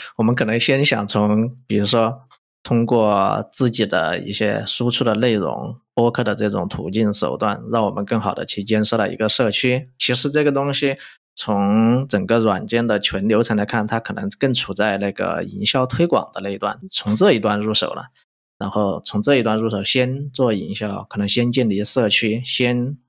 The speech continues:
和用户粘在一起，然后再去发现这个圈子的用户有什么痛点问题，有什么东西可以被解决的，或者有什么事情可做，那我们再去提供一些产品的服务。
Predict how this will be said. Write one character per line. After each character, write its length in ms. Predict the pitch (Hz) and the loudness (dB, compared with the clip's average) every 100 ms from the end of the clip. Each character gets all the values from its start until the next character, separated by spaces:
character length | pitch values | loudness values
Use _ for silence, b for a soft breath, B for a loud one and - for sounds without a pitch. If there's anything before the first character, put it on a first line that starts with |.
| - | -6
和 160 | 107 107 | -2 2
用 200 | 123 123 | 2 2
户 200 | 127 110 | 2 0
粘 200 | 120 120 | 0 0
在 180 | 127 | 0
一 140 | 110 117 | -2 -2
起， 340 | - - - _ _ _ _ | -2 -2 -8 _ _ _ _
然 200 | 110 101 | -4 -2
后 220 | 107 127 110 | 0 0 2
再 220 | 123 113 | 0 2
去 160 | 113 | 0
发 320 | 110 - 120 120 | -2 0 2 2
现 340 | 135 120 - _ _ | 0 -2 -6 _ _
这 100 | 117 | 0
个 80 | 113 | 2
圈 300 | 113 131 127 | 2 0 0
子 100 | 123 | -2
的 140 | 90 | -2
用 220 | 95 113 113 | 2 2 0
户 220 | 120 101 | 0 0
有 180 | 87 76 | 0 -2
什 140 | 90 | -4
么 140 | 90 | -4
痛 280 | 104 - 117 | -4 -2 0
点 240 | 101 73 101 | 0 -2 -2
问 240 | 120 107 | 0 0
题， 360 | 98 - 78 104 B B | -2 -4 -4 -6 B B
有 120 | 113 98 | -2 -2
什 120 | 107 | 0
么 100 | 107 | 0
东 160 | 117 | 0
西 160 | 131 104 | 0 -2
可 160 | - 104 | -2 -2
以 100 | 101 | 0
被 160 | 113 | -2
解 240 | 107 92 60 | -2 -2 -4
决 220 | 65 80 | -6 -2
的， 260 | 113 78 - - | -2 -4 -8 -6
或 80 | 104 | -4
者 60 | |
有 100 | 98 | -4
什 100 | 101 | -4
么 80 | 110 | -2
事 220 | - 131 | 0 0
情 180 | 104 101 | -2 -4
可 140 | - | -6
做， 320 | - 127 - _ b _ _ _ | -2 -2 -2 _ b _ _ _
那 100 | 113 | -4
我 60 | 92 | -2
们 360 | 90 101 107 - | -2 -2 -2 -4
再 160 | 117 110 | -4 -2
去 160 | 113 | -2
提 300 | 101 - 98 | -4 -6 -6
供 200 | 101 107 | -2 0
一 60 | 98 | 0
些 340 | 101 95 85 | 0 0 0
产 240 | - - 104 | -4 -6 -4
品 160 | - | -4
的 180 | 92 64 | -2 -2
服 300 | - - 95 | -4 -6 -4
务。 120 | 101 | -4